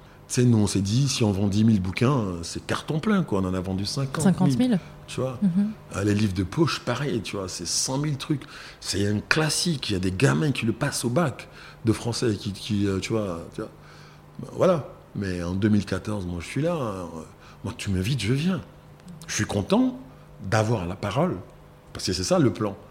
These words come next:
Speaker 1: Sinon, j'aurais pas écrit, j'aurais pas écrit. L'idée, c'était, c'était de prendre la parole. Et d'ailleurs, moi, j'utilise toujours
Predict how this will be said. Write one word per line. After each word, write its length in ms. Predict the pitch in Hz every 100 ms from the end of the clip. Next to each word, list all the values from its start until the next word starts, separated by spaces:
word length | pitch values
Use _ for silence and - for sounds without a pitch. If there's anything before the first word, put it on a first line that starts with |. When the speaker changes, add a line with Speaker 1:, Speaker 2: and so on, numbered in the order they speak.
| - - - -
Speaker 1:
Sinon, 300 | - 120 107
j'aurais 220 | 101 90
pas 140 | -
écrit, 240 | 107 98 -
j'aurais 200 | 98 92
pas 120 | 92
écrit. 280 | 104 95 -
L'idée, 240 | 135 95 104
c'était, 260 | - 101
c'était 200 | 92 -
de 80 | 92
prendre 240 | 87 110 95
la 60 |
parole. 260 | 92 131 170 - - - -
Et 40 |
d'ailleurs, 300 | 85 107 180
moi, 120 | 147
j'utilise 380 | 110 - 120 110
toujours 460 | - 208 247 202